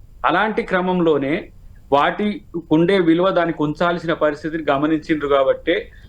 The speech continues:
హైడ్రాన్ తీసుకొచ్చారు. దాంట్లో మీరు పాలసీ అన్నారు కదా, ఎస్, డెఫినెట్ గా నెక్స్ట్ సెషన్స్ లో పాలసీ మీద కూడా దాని మీద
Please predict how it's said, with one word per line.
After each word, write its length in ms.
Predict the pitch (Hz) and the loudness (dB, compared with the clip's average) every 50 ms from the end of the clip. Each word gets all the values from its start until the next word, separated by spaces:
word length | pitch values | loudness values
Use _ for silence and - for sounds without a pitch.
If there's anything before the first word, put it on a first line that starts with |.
| - - - - | -20 -12 -4 -2
హైడ్రాన్ 440 | 139 139 147 147 - 165 165 160 156 156 | 0 0 0 0 0 0 0 0 -2 -2
తీసుకొచ్చారు. 520 | - 143 139 - - - 131 - 135 120 117 | -2 -4 -4 -4 -4 -6 -4 -2 0 0 2
దాంట్లో 500 | 131 127 139 151 156 - 185 190 - - | 2 0 0 -2 -2 -2 -2 -2 -2 0
మీరు 160 | 170 160 151 156 - | 0 0 0 0 -2
పాలసీ 380 | 139 139 156 185 180 - 202 185 | -2 0 0 -2 -2 -2 0 0
అన్నారు 220 | 170 170 170 160 | 0 0 0 0
కదా, 180 | 165 180 185 214 - - - - - - - 131 156 | 0 0 0 -2 -6 -14 -20 -20 -20 -12 -4 0 0
ఎస్, 200 | 170 170 - - 131 | 0 0 -4 -6 -4
డెఫినెట్ 380 | 131 120 - 151 151 156 160 | -4 -2 0 0 -2 0 0
గా 60 | 175 | 0
నెక్స్ట్ 300 | 160 156 151 151 - - | 0 0 -2 -4 -8 -14
సెషన్స్ 460 | - - 160 156 156 165 160 156 - 170 | -6 -4 -4 -2 -2 -2 -2 -2 -2 -2
లో 60 | 160 | 0
పాలసీ 400 | 160 156 151 151 147 147 - 160 | 0 0 0 0 -2 -4 -4 -4
మీద 120 | 151 156 | -2 -2
కూడా 180 | 151 143 147 147 | 0 0 0 0
దాని 200 | 147 147 147 151 | 0 0 0 0
మీద 180 | 147 147 143 | 0 -2 -2